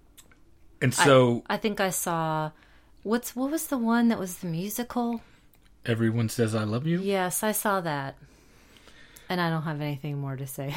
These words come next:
Speaker 2: <laughs> That, period.
Speaker 1: But since,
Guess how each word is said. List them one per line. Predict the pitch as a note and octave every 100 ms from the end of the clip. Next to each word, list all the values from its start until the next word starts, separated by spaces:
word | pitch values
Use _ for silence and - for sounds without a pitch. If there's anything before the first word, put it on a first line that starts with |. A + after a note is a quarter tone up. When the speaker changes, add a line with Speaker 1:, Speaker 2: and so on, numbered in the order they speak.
| -
Speaker 2:
<laughs> | -
That, | G#3 G3 - - -
period. | - F3 D#3+ D3+ D#3 - - - - - - - - - - - - - - - - - C3+
Speaker 1:
But | C#3+ -
since, | - G#3 G#3+ - - -